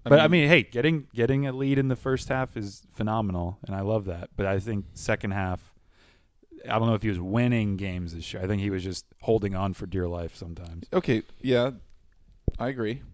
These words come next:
Speaker 1: Too, I mean, defense made a lot of, lot of saves on some of those games, but even last year and the year before that, I mean, he just, game-winning drive, he's got it. Like, you know what I mean? I just, between him and Derek, I'm like,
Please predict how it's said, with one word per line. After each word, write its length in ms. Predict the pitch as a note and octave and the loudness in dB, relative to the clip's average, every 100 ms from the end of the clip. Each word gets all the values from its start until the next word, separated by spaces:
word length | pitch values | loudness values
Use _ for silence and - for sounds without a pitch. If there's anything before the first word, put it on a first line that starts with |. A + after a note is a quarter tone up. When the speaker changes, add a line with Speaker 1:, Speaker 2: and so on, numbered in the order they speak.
| - | -20
Speaker 1:
Too, 220 | - G#2+ - | -6 -6 -4
I 40 | |
mean, 280 | A2+ A2+ G#2+ G2 | -4 -4 -6 -6
defense 360 | A#2+ B2 A2+ | -4 -2 -4
made 160 | A2+ G#2+ | -4 -2
a 40 | |
lot 260 | G#2+ G#2+ G#2+ | -2 -2 -2
of, 220 | G#2 - - | -2 -6 -8
lot 240 | G2+ G2+ | -6 -6
of 80 | G2+ | -8
saves 520 | - G2 G2 G2 - - | -6 -4 -4 -8 -18 -16
on 340 | - G2+ F#2+ - | -12 -10 -10 -12
some 220 | - G#2 | -10 -8
of 80 | G2+ | -8
those 200 | G2 G2+ | -8 -10
games, 240 | - G2+ A2+ | -8 -8 -4
but 160 | A#2 - _ - - _ _ _ - | -6 -6 _ -20 -20 _ _ _ -12
even 260 | A#2+ C3 C3+ | -6 -4 -2
last 360 | A2 A2+ - | 0 -2 -2
year 120 | A#2 A2+ | -4 -2
and 100 | A2 | -2
the 60 | |
year 100 | G#2 | -4
before 300 | G#2 - G#2+ | -6 -2 -2
that, 260 | F#2+ G2+ A2+ | -2 -2 -4
I 20 | |
mean, 160 | G2 A#2+ | -4 -8
he 140 | A2+ | -10
just, 320 | G#2 A#2 A#2 - _ _ _ _ - - | -6 -6 -6 -16 _ _ _ _ -20 -6
game-winning 420 | A2+ A2+ A#2 A2+ | -2 2 2 0
drive, 600 | A2+ G#2+ A2 B2 B2+ - - | 0 0 0 0 -2 -8 -18
he's 260 | - A2+ | -10 -10
got 320 | - G2+ A#2 G#2+ | -4 -2 0 -2
it. 100 | - | -4
Like, 160 | A2 A2+ | -6 -2
you 60 | |
know 40 | G#2+ | -2
what 80 | G#2+ | -2
I 40 | |
mean? 220 | G#2+ G#2 | -2 -4
I 160 | - G#2 | -4 -6
just, 340 | G2 F#2 - _ _ _ _ - | -6 -8 -10 _ _ _ _ -12
between 260 | - B2+ A#2 | -6 -4 -2
him 160 | A2+ | -2
and 100 | G#2+ | -4
Derek, 360 | G2 G#2 A2 G#2+ | -4 -4 -4 -6
I'm 100 | G2 | -8
like, 160 | G2 | -10